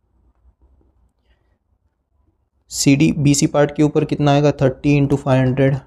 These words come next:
divided by two hundred into two hundred। बीसी पार्ट के लिए भी डिफॉर्मेशन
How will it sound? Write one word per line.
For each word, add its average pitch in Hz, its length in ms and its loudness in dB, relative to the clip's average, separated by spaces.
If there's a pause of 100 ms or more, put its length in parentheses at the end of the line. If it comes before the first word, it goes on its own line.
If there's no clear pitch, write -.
(160)
divided 135 520 0
by 135 120 2 (240)
two 135 120 0
hundred 127 360 0
into 131 300 -2
two 143 120 -6
hundred। 127 380 0 (1800)
बीसी 131 280 2
पार्ट 143 240 0
के 147 120 -4
लिए 143 160 4
भी 156 220 2 (420)
डिफॉर्मेशन 139 920 0